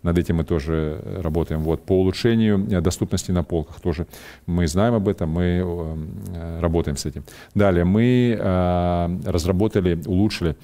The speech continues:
Supply Journey Map. Это вот, э, так называемый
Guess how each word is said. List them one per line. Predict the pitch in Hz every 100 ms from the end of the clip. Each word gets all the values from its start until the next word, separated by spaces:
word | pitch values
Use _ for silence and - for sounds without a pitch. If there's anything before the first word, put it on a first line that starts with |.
| - - -
Supply | 104 98 95 92
Journey | 80 92 87
Map. | 95 135 139 -
Это | 107 - 90 85 85
вот, | 80 78 -
э, | 82 82 80 76
так | 78
называемый | 85 82 82